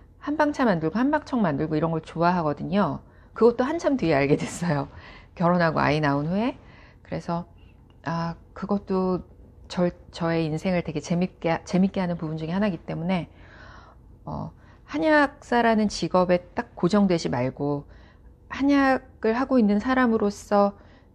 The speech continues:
더 시너지를 일으킬 만한, 내 삶이 더 즐거울 뭐가 있을지에 대해서 저도 고민 많이 하고 있어요. 그러니까, 어, 완전히 판을 바꾸려고 하지 마시고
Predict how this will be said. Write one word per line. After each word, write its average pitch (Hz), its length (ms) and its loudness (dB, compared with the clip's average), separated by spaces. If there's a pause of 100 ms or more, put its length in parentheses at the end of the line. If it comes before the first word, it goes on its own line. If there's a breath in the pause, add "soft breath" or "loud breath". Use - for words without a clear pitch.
더 180 100 -4
시너지를 277 480 0
일으킬 156 380 -2
만한, 156 320 -2
내 156 100 2
삶이 208 280 2
더 185 100 -2
즐거울 175 920 0
뭐가 160 260 -2
있을지에 180 640 -2
대해서 160 240 -2
저도 180 360 -4 (340 loud breath)
고민 185 240 2
많이 139 220 -2
하고 180 240 0
있어요. 147 720 -4 (320 loud breath)
그러니까, 160 560 -4 (580 loud breath)
어, - 180 -8
완전히 240 520 6
판을 320 240 0
바꾸려고 208 640 0
하지 208 200 -2
마시고 147 560 -2